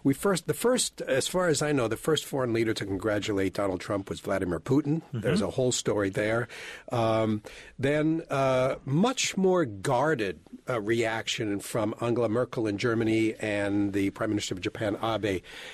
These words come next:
Speaker 1: Uh, also, China doesn't seem to, hasn't, the leaders of China, Xi Jinping, haven't, haven't seemed to figure out yet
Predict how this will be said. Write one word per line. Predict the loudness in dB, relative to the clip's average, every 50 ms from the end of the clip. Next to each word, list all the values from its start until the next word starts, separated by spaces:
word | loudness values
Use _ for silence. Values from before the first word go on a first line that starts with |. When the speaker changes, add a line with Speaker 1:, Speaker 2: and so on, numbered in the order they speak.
| -18 -10 -4
Speaker 1:
Uh, | -4 -2 0 0 0 0 0 0 -2 -2 -6 -4
also, | 0 0 2 2 2 2 2 2 2 2 0 -4 _ -6
China | -4 -2 0 2 2 4 4 2 0 -2 0
doesn't | 0 0 2 2 0
seem | -2 0 2 2 2 2
to, | 0 2 2 4 4 4 4 2 0 -6 -18 -8
hasn't, | -4 -2 0 0 0 0 -2 -6 -10 -4
the | 0 2 4 4 4
leaders | 2 2 4 4 4 2 0 -2
of | -6
China, | -4 0 0 0 2
Xi | 2 0 -2 0
Jinping, | 0 2 0 0 -2 0 -2 -2 -2 -2 -2
haven't, | -2 0 0 0 -2 -4 -6 -6 -6 -2
haven't | 0 2 2 2 0 0
seemed | 0 0 0 0
to | 0 -2
figure | 0 0 0 2 2 2
out | 2 2 2 0 0 -2
yet | -2 0 0 0 0 -2